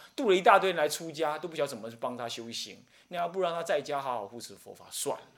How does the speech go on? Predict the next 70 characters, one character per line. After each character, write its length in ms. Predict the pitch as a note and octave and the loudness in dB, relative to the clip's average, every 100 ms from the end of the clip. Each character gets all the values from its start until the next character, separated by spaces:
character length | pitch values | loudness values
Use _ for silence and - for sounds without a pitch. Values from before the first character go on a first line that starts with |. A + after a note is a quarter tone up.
| _ _ _ _ _ _ | _ _ _ _ _ _
不 80 | - | -2
然 120 | D3 | 0
你 100 | C#3 | 0
呢， 200 | B2 C3 - - _ _ - - - - - - | -6 -10 -14 -20 _ _ -18 -10 -6 -6 -8 -4
让 160 | F3+ D3 | 0 0
他 80 | |
看 200 | C#3 D#3 | 0 -4
笑 220 | C3+ D3 A2 | -2 -2 -2
话 360 | B2+ G#2 - _ _ _ _ | -2 -4 -8 _ _ _ _
反 140 | G2+ | -16
而 60 | G2+ | -14
不 100 | F#2+ | -14
好。 220 | - - _ _ _ _ _ _ | -16 -18 _ _ _ _ _ _
所 140 | - | -4
以 40 | F#3+ | -2
我 200 | D#3 C3+ | 0 0
没 200 | C3+ F#3+ | 2 2
有 160 | E4+ D3+ | 2 0
那 80 | B2+ | -4
么 80 | |
积 180 | A2+ B2+ | -8 -12
极 240 | A#2+ - - | -14 -16 -20
主 120 | - - | -20 -20
动， 140 | A2 - _ _ _ | -20 -20 _ _ _
但 160 | - D#3+ | 4 4
是 80 | D#3+ | 4
我 160 | B2+ | -4
特 220 | B2 B3 D#3+ | 2 2 4
别 100 | D3 | 2
在 80 | |
这 140 | D3 D3+ | 0 -4
里 140 | A2 | -6
用 180 | C3+ A#2+ | -8 -6
到 200 | A#2 - - | -6 -6 -10
积 340 | - - C4 B3+ | -2 0 2 0
极 240 | - D#3 | -2 -6
主 220 | D#3+ B2 | -6 -8
动 160 | A2+ C3+ | -8 -8
的 80 | A2 | -6
态 240 | D3 A#2+ | -4 -4
度， 220 | G#2+ A#2 - _ _ | -4 -14 -16 _ _
是 200 | - D#3+ | -6 -4
因 200 | D3 D3+ | -2 -2
为 160 | C#3+ - | -2 -4
以 160 | A#2 | -12
下 240 | G#2+ E3 B2 | -6 -2 -2
你 40 | F#2+ | -6
可 80 | |
以 40 | G2+ | -16
看 200 | G#2+ F#2 | -16 -18
到： 160 | F#2+ - | -20 -16
第 80 | C3+ | -16
一， 280 | D3+ D#3 D3 - - - _ _ _ - | -14 -14 -16 -20 -20 -20 _ _ _ 0
通 180 | D#4 F4 | 2 2
俗 180 | B3+ C4 | 2 2
法 360 | A3+ E3 D3 | 6 8 6
会 340 | D3+ B3+ G#3+ F#3+ | 6 4 4 4
啦、 260 | F#3+ F#3+ | 4 4
斋 240 | F#3 A#3+ A3+ | 4 4 4
僧 480 | A3 A3+ A3 A3 - | 2 -2 -4 -6 2
共 260 | A#3 F#3 | 2 2
生 480 | E3 G3+ F#3+ F#3+ F#3 | 0 -2 -2 -4 -12
斋 280 | - F#3+ F#3 | 0 2 2
会 280 | F3+ G3 D#3+ | 0 -4 -2
啦， 120 | C#3 | -6
这 100 | C#3+ | -8
都 60 | E3 | -10
没 180 | C3+ C#3 | -10 -6
话 180 | D#3+ | -4
讲。 220 | A2+ G#2+ | -4 -8